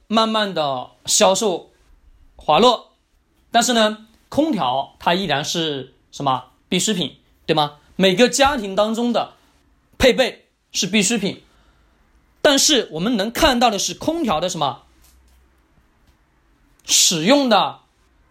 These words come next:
更换零件的频率是不是不会说特别高？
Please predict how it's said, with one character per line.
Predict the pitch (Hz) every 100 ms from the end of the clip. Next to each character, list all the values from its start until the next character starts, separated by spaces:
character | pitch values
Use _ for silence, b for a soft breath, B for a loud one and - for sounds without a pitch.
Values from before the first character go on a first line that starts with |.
| -
更 | 247
换 | 254 254 170
零 | 143 180
件 | 254 220
的 |
频 | 156 - 139
率 | 190 165 - _ _ _ _ _ _ _ _ _ _ _
是 | - -
不 | 226
是 |
不 | - 151
会 | 202
说 | 185 180
特 | 180
别 | 156 135
高？ | 139 135 -